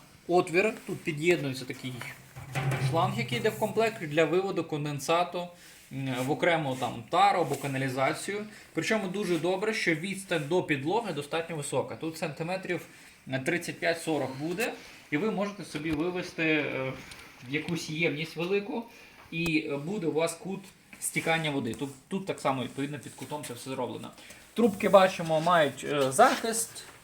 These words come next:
і всередині також все пристойно виглядає. Що стосовно живлення, то даний пристрій підключається, е, до трьохфазної системи живлення.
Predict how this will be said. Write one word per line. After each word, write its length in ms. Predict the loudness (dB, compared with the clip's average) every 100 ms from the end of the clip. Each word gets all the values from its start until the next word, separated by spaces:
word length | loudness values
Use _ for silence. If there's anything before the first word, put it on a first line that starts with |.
| -12
і 320 | -6 -4 -2 -2
всередині 520 | -2 -2 -2 -4 -4
також 280 | -6 -6 -8
все 220 | -6 -4
пристойно 580 | -4 -6 -4 -4 -4 -8 -14 -20 -12
виглядає. 540 | -4 -2 0 -2 -4 -8 -16 -20 -20 -20 -20 -8
Що 140 | 2 2
стосовно 460 | 2 2 2 4
живлення, 560 | 2 4 2 2 -2 -6 -4
то 80 | 0
даний 360 | 2 2 0
пристрій 340 | 0 0 -2 -4
підключається, 1040 | -4 -2 -2 2 4 4 2 2 2 0 -8 -2
е, 380 | 0 0 0 -2 -8 -18 -2
до 180 | 0
трьохфазної 580 | 2 0 8 8 8 2
системи 400 | -4 -2 0 0
живлення. 600 | 0 0 2 2 0 -2